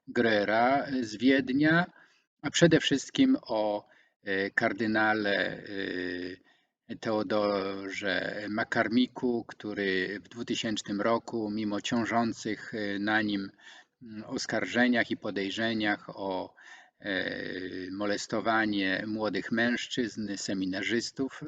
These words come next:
w podległym mu seminarium, mm, e, kardynałem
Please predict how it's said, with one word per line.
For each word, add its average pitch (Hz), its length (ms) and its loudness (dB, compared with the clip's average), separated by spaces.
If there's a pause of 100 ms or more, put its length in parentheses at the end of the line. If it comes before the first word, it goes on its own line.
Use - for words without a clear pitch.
w - 60 -20
podległym 120 500 0
mu 120 120 -2
seminarium, 110 840 0 (540)
mm, 104 420 -12
e, 104 360 0
kardynałem 104 840 2